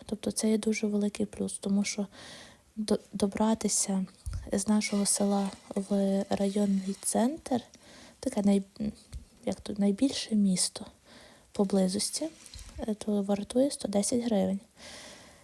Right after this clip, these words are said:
туди і назад. І, відповідно, транспорт, е, коли з заводу забирають і привозять,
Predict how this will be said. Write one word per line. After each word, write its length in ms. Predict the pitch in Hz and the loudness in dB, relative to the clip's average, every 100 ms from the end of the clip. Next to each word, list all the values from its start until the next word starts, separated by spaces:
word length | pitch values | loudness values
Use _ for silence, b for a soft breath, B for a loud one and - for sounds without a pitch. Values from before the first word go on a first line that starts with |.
| B B | B B
туди 200 | - 202 | 0 2
і 120 | 202 | 4
назад. 580 | 196 190 202 202 - - B B B | 4 2 -2 -4 -8 -12 B B B
І, 60 | 220 | -4
відповідно, 560 | 208 - 208 220 220 202 | -2 0 0 2 2 0
транспорт, 880 | 208 214 254 - - 254 - - - B B B | 0 2 2 0 -2 -2 -2 -10 -10 B B B
е, 320 | 208 208 202 196 196 - - | 2 4 4 2 -4 -14 -8
коли 520 | - 208 208 202 208 - - - 208 | -2 2 2 0 -2 -8 -18 -8 -2
з 140 | 202 | 0
заводу 580 | 196 202 196 208 196 196 | 2 2 2 0 2 0
забирають 800 | - 190 196 196 190 190 185 - | 0 -2 0 -2 0 -2 -2 -6
і 20 | |
привозять, 640 | - 196 190 196 - 202 | -4 -2 0 -2 -4 -10